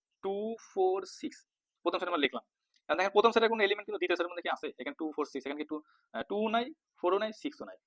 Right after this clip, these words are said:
তাহলে এখান থেকে এটাই উত্তর হবে, আমি এখান থেকে কোনো উপাদান বাদ দেওয়া লাগবে না, সিম্পল বিষয় হয়ে গেল, এটাই আনসার।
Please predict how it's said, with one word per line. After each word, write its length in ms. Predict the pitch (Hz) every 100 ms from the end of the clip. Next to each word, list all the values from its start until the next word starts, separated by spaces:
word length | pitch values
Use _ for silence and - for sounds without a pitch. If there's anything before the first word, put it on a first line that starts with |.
| _
তাহলে 140 | - 220
এখান 120 | 190 196
থেকে 100 | 185
এটাই 140 | 175 202
উত্তর 140 | - 190
হবে, 100 | 240
আমি 80 | 180 170 160
এখান 100 | 160
থেকে 100 | 165
কোনো 80 | 165
উপাদান 200 | 151 143 120
বাদ 80 | 113
দেওয়া 140 | 117
লাগবে 160 | 107 -
না, 60 | - _ -
সিম্পল 220 | 226 180 - _ _
বিষয় 160 | - 208
হয়ে 80 | 190
গেল, 60 | 170
এটাই 120 | 170
আনসার। 160 | 160